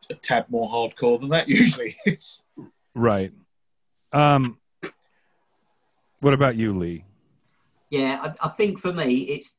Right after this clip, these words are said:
Speaker 3: Dennis Hopper in that outstanding suit, swinging a chainsaw in either hand.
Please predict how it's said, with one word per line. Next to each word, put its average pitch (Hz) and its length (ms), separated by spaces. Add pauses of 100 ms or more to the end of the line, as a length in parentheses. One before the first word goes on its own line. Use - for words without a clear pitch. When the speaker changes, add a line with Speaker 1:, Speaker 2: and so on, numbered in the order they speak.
Speaker 3:
Dennis 156 340
Hopper 165 560
in 120 140
that 120 320
outstanding 127 1000
suit, 107 500 (380)
swinging 143 500
a 127 260
chainsaw 135 720
in 117 60
either 123 340
hand. 117 560